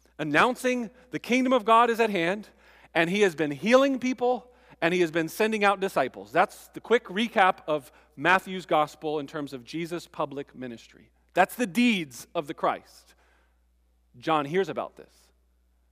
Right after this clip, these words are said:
and he asks, "Is he really the one?" Why would John have such unmet expectations?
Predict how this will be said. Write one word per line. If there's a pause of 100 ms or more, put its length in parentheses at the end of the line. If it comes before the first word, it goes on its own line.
(540)
and
he
asks, (1040)
"Is
he
really
the
one?" (2250)
Why
would
John (460)
have
such (260)
unmet
expectations?